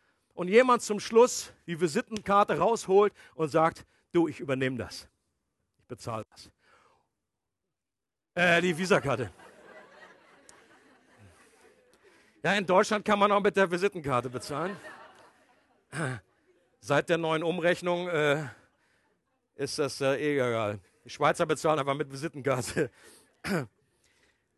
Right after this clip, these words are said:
Natürlich, die Visakarte oder Master oder was auch immer. Wenn jemand sagt, "Ich übernehme das", und du dich bedankst, sagst du, "Vielen Dank."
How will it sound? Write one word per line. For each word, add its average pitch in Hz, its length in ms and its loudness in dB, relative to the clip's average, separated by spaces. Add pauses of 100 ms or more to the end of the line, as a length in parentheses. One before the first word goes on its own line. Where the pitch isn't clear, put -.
Natürlich, 196 800 6
die 240 180 2
Visakarte 175 840 6
oder 226 260 6
Master 208 560 4
oder 160 180 4
was 170 140 6
auch 170 120 0
immer. 151 280 -4
Wenn 240 180 0
jemand 254 360 0
sagt, 180 580 -2 (560)
"Ich 196 220 -2
übernehme 202 640 0
das", - 460 -12 (1160)
und 147 220 -6
du 254 220 -4
dich 214 260 0
bedankst, 156 800 -4
sagst 104 420 -10
du, 117 100 -14 (320)
"Vielen 131 560 -8
Dank." 92 220 -12